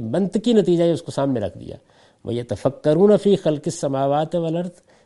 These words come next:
زمین و آسمان کی تخلیق پر غور کرتے ہیں تو بے اختیار کیا اٹھتے ہیں کہ رَبَّنَا مَا خَلَقْتَ هَذَا بَاطِلًا، پروردگار یہ سب تو نے بیکار اور عبث نہیں بنایا، یہ کسی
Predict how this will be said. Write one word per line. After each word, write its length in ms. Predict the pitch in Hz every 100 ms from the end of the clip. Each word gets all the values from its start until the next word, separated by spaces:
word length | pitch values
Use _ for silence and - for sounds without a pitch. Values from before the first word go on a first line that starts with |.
| _
زمین 340 | 110 107 123 151
و 60 | 165
آسمان 480 | 151 - 120 151
کی 140 | 156 165
تخلیق 440 | 139 120 131 151 -
پر 140 | 143
غور 220 | 101 123
کرتے 400 | 156 175 170 202
ہیں 140 | 196 226 220 _ _ _ _ -
تو 140 | 120 117 101
بے 500 | 110 143 170 175 156
اختیار 460 | 147 - 143 185 214
کیا 240 | - 196
اٹھتے 300 | 175 - 160
ہیں 140 | 135 120
کہ 100 | 110
رَبَّنَا 520 | 113 113 123 139 135
مَا 200 | 117 110
خَلَقْتَ 440 | - 101 98 -
هَذَا 340 | 87 87 87 -
بَاطِلًا، 460 | - - _ 131 _ _ -
پروردگار 600 | 104 123 123 110 107 143
یہ 160 | 139 113
سب 280 | - 143 -
تو 120 | 131
نے 140 | 151 214 - _ _ _ _ 104
بیکار 600 | 98 104 104 104 127 147
اور 100 | 113
عبث 280 | 110 135 151
نہیں 120 | 165
بنایا، 280 | - - _ _ _ _ _ _ _ _ _ -
یہ 180 | 113 147
کسی 220 | 131